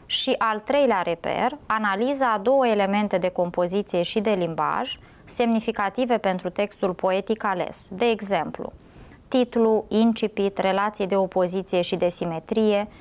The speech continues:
motive poetice, figuri semantice, elemente de prozodie. Pentru conținut primiți optsprezece puncte, pentru redactare douăsprezece puncte.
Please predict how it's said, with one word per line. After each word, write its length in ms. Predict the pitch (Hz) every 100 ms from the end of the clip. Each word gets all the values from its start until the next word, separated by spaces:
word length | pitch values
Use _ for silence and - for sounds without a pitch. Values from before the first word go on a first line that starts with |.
| -
motive 460 | - 190 185 196 185
poetice, 720 | 180 165 185 214 202 - 190
figuri 420 | 180 190 170 190
semantice, 880 | 185 175 165 180 208 202 180 - 190 -
elemente 560 | 190 180 180 196 185
de 200 | 165 180
prozodie. 680 | 180 170 165 160 156 - - - - - - - - - - - - - - - -
Pentru 360 | 277 277 262
conținut 800 | 247 240 220 220 208 208 185 - -
primiți 400 | - 196 190 180 -
optsprezece 1300 | 185 - 190 180 - - - - 190 175 175 -
puncte, 580 | 165 - 269 294 - 262 254
pentru 400 | 233 240 220 202
redactare 800 | 180 170 170 - 233 226 214 180
douăsprezece 800 | 214 202 190 - 175 175 160 165
puncte. 420 | - 123 -